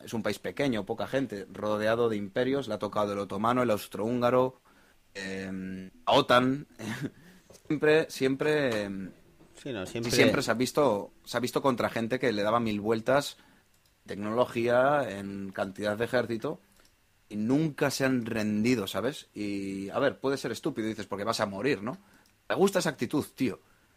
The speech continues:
Speaker 1: Cuando estuvieron quinientos años bajo el Imperio Otomano, cada veinticinco años había una revuelta. Se iban organizando según iban haciendo nueva gente, ¿sabes? <laughs> Iban muriendo y cuando
Speaker 2: Nuevas
Speaker 1: nace gente ya
Speaker 2: horneadas,
Speaker 1: has-
Speaker 2: nuevas horneadas.
Speaker 1: Eso es,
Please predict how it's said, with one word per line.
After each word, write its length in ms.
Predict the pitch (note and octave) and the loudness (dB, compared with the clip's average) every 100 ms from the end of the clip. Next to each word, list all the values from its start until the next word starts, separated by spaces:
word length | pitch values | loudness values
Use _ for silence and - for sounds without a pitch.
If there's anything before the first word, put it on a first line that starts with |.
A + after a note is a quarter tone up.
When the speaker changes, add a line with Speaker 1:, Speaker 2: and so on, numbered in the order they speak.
| _ | _
Speaker 1:
Cuando 220 | - A2+ | -2 -2
estuvieron 380 | G#2+ A2+ C3+ D#3+ | -2 0 0 0
quinientos 360 | C3+ C3+ C3 B2 | 2 2 2 0
años 200 | A#2+ A2+ | 0 0
bajo 200 | A2+ A2+ | 0 0
el 60 | |
Imperio 260 | G#2+ A2 A#2 | -2 0 0
Otomano, 400 | G2+ G2+ A2 D3 | 2 0 0 -2
cada 160 | A2+ G#2 | -2 0
veinticinco 720 | G#2+ G2+ G2+ C#3 D3+ C3+ B2 | 0 -2 0 2 2 6 8
años 280 | B2 C#3 C#3+ | 8 6 2
había 160 | A2+ | 0
una 120 | B2 G2+ | 2 0
revuelta. 360 | G2 A2 F#2+ | 0 0 -2
Se 120 | F#2 A2+ | -6 -2
iban 120 | B2 | 0
organizando 640 | A#2 G#2+ G#2+ A#2 A#2+ B2+ | 0 -2 0 2 2 2
según 240 | - G#2 | 0 -2
iban 180 | A#2 A#2+ | 2 2
haciendo 320 | A2 B2+ A#2+ | 2 0 -2
nueva 220 | G#2+ A2+ G#2 | 2 2 4
gente, 320 | B2+ C3 C#3+ | 2 2 2
¿sabes? 400 | - B2+ D#3+ - | 0 0 0 -2
<laughs> 380 | - - G#3 G#3 | -4 10 10 10
Iban 180 | D3+ B2+ | 6 4
muriendo 360 | B2+ C#3+ E3 | 4 4 6
y 100 | C3+ | 4
cuando 240 | - A#2+ D#3+ | 4 8 12
Speaker 2:
Nuevas 240 | E3+ F3+ | 12 12
Speaker 1:
nace 60 | F#3 | 12
gente 140 | E3+ | 12
ya 100 | D#3 | 12
Speaker 2:
horneadas, 300 | D#3+ D3+ B2 | 12 12 10
Speaker 1:
has- 100 | B2 | 4
Speaker 2:
nuevas 320 | D3+ D#3+ E3 E3 | 4 8 8 8
horneadas. 640 | D3+ C#3 C3 B2+ A#2 - | 4 4 4 4 0 -2
Speaker 1:
Eso 240 | - - G#2 | -2 2 2
es, 240 | F#2+ - | 2 -6